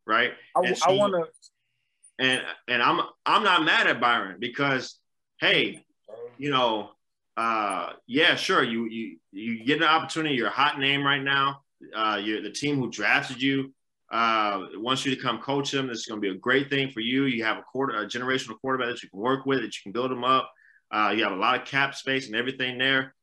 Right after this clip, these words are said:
Speaker 1: Um, but it all needs to be, it all needs to be, uh, put together so that you don't end up like Brian Flores. So, so, so that you're not like,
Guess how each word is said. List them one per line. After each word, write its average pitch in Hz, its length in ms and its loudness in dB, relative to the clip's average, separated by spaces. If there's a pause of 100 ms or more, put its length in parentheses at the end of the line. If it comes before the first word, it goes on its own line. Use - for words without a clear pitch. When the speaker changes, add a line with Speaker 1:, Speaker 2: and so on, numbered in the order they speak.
(200)
Speaker 1:
Um, 107 580 0 (340)
but 139 360 2 (120)
it 117 120 -6
all 135 260 4
needs 139 280 0
to 131 60 -4
be, 123 500 -4 (800)
it 117 80 -4
all 135 180 2
needs 139 240 -4
to 127 60 -12
be, 120 360 -4
uh, 95 760 -2 (220)
put 165 140 0
together 151 300 4
so 175 260 2
that 160 180 2
you 165 60 6
don't 156 180 0
end 160 180 -2
up 180 140 0
like 160 260 0
Brian 127 300 0
Flores. 98 380 -10
So, 143 220 -2
so, 143 320 -4
so 147 200 -4
that 156 120 -2
you're 156 120 0
not 147 300 2 (460)
like, 113 320 0